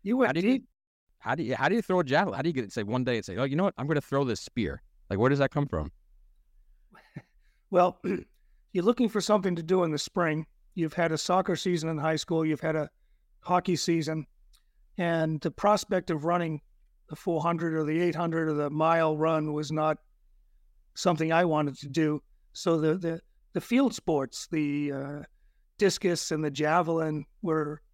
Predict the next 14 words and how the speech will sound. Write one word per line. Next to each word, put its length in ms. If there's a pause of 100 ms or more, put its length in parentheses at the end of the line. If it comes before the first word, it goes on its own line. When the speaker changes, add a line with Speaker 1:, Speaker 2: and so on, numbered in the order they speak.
Speaker 1:
fun 340
because 400
you 80 (760)
kinda 180
go 140
screw 240
around 360
in 120
the 60
different 360
fields, 400
throw 140
the 100
javelin, 480